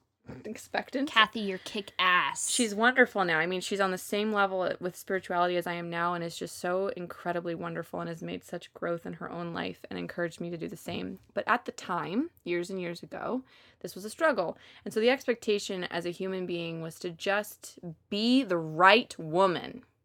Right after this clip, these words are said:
Speaker 1: Be the right woman for a man.
Speaker 2: That Proverbs thirty-one woman.
Speaker 1: Yes, and if I wasn't, then my faith should be questioned. And so I think whatever
Speaker 2: Oof,
Speaker 1: I did,
Speaker 2: yeah.
Speaker 1: my anxiety started forming at this point, the belief in this kind of God. And,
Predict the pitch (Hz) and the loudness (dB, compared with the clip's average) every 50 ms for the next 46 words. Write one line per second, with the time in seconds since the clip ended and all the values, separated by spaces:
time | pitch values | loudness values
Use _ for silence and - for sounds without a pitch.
0 | _ _ - - - - - - - 208 208 196 180 180 170 165 180 185 214 247 | _ _ -20 -20 -20 -20 -14 -8 -2 -2 0 2 2 2 2 6 8 8 8 6
1 | - - 226 233 233 240 233 233 - - 196 175 151 147 156 175 202 240 262 294 | 4 2 0 2 2 2 0 0 -2 -4 -2 -2 -2 -2 0 0 2 2 2 2
2 | 311 330 339 339 330 - - - 208 202 202 202 185 185 - - - 233 214 208 | 0 -2 -4 -6 -8 -10 -8 -6 -6 -6 -6 -6 -10 -12 -12 -10 -8 -6 -6 -6
3 | 196 196 190 196 214 247 294 320 330 311 285 285 262 226 214 185 - 285 302 269 | -6 -6 -6 -2 2 4 4 4 4 2 2 0 0 0 0 2 6 8 8 8
4 | 240 - - - 226 226 233 226 226 247 233 226 220 208 202 202 226 233 311 330 | 8 6 2 0 2 2 4 2 4 4 2 4 4 4 4 2 2 2 -2 -4
5 | 339 302 - 269 262 254 254 247 247 240 240 240 _ _ - 262 302 311 - - | -4 -4 -2 0 0 2 2 2 2 0 -2 -4 _ _ -4 -4 -4 -4 -4 -6
6 | - 190 175 180 170 - - 160 160 - - - 185 180 175 180 180 - - 208 | -6 -4 -4 -4 -6 -4 -4 -4 -4 -6 -8 -10 -8 -6 -6 -6 -6 -4 -2 -2
7 | 214 208 - 254 262 262 254 - - - - 220 214 196 254 262 277 269 277 294 | -2 -2 -2 -2 -2 0 0 -2 -4 -4 -2 -2 -2 0 2 2 2 2 2 0
8 | 226 196 - 185 185 180 180 180 190 185 180 180 185 180 180 214 208 214 233 233 | 0 0 0 0 2 2 0 0 -2 -2 -4 -4 -4 -2 0 2 2 4 2 2
9 | 247 - - 214 190 185 185 - - - 190 185 196 202 190 180 - - 175 - | 0 -2 -4 -4 -4 -4 -6 -8 -4 -2 -2 0 -2 -2 -6 -8 -8 -10 -12 -12
10 | - - - - 170 165 165 - - 175 165 - 175 170 180 196 190 - 208 170 | -14 -14 -10 -8 -6 -6 -6 -6 -8 -8 -6 -4 -4 -2 -4 -4 -4 -6 -6 -6
11 | 170 170 - - - - 170 165 - - _ - - 151 - - - - - - | -6 -8 -10 -12 -12 -10 -10 -10 -10 -10 _ -6 -4 -4 -4 -4 -6 -10 -16 -20
12 | - - - - - - 196 190 185 185 180 180 175 170 - | -20 -20 -20 -14 -4 0 2 4 4 4 4 2 0 -4 -10